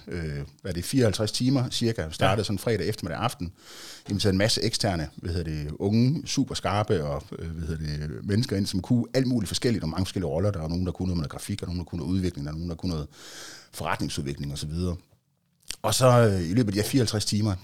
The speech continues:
Speaker 1: der kom der jo faktisk en masse sindssygt fede bud på, hvordan man kunne, hvad hedder det, skabe en sådan mere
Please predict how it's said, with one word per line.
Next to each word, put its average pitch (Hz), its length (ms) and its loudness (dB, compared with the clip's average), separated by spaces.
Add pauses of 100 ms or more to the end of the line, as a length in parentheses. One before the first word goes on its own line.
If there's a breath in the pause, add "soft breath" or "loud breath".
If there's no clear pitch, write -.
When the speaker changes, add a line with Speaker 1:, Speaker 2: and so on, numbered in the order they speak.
Speaker 1:
der 90 380 2
kom 101 240 -2
der 67 80 -4
jo 67 60 -4
faktisk 87 260 -4
en 82 180 0
masse 101 300 2
sindssygt - 800 0
fede 101 220 0
bud 120 240 2
på, 120 260 0
hvordan 101 400 2
man 117 120 4
kunne, 80 200 -6 (520 loud breath)
hvad 92 100 -4
hedder 85 140 0
det, 78 180 -2
skabe 95 260 2
en 95 60 -2
sådan 90 140 0
mere 92 140 2